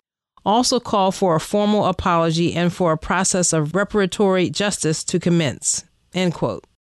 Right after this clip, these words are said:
The groups also call for the, quote, "return of all our cultural treasures and artifacts stolen from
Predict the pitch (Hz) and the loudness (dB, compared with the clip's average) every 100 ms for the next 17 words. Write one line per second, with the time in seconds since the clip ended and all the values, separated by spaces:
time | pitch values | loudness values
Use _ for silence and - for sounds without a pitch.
0 | _ _ _ _ _ _ - 185 170 202 | _ _ _ _ _ _ -2 0 2 2
1 | - 180 170 185 170 - 220 190 175 190 | 0 0 0 0 -4 -4 0 0 -2 -2
2 | 196 165 165 - 208 180 - 175 - 220 | -2 0 -2 0 2 2 0 -2 0 0
3 | 214 196 175 170 165 - - 208 220 190 | 0 2 2 0 -2 -4 -2 0 2 2
4 | 160 - 220 214 214 175 - 220 226 220 | 0 0 0 0 0 0 0 0 2 2
5 | 208 196 165 - 190 196 - 185 185 - | 2 2 0 0 0 0 0 -2 -2 -2
6 | 214 208 208 196 214 196 185 | 0 2 2 0 0 2 2